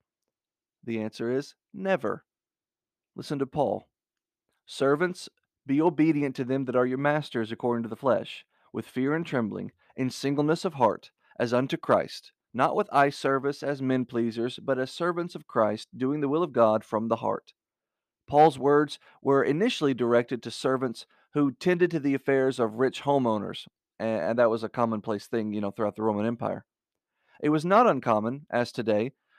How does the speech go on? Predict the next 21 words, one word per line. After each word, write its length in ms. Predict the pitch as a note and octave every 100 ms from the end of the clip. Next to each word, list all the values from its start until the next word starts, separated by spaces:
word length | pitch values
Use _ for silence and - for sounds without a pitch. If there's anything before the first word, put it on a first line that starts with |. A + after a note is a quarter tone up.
| _
for 160 | - C3+
such 300 | - C3 B2
workers 420 | A#2+ A#2+ B2+ A#2+
to 120 | C#3
be 160 | A#2+ C#3
bitter 540 | A#2+ C#3+ D#3+ A2 F#2 -
and 200 | A#2 A2+
resentful 720 | A2 A2+ D3 C3+ - G2+ D3+ _ _ _ _ _
at 180 | A#2 A2
having 360 | B2 C#3 C3 C3
to 120 | B2+
wait 260 | A2 A#2+ E2+
hand 220 | B2+ B2
and 160 | A#2
foot 240 | A2+ C3+ C3
on 140 | A#2
the 60 | A2+
needs 280 | A#2+ B2+ A2+
of 80 |
someone 320 | - A#2 G#2+ A#2+
else, 340 | A#2 - -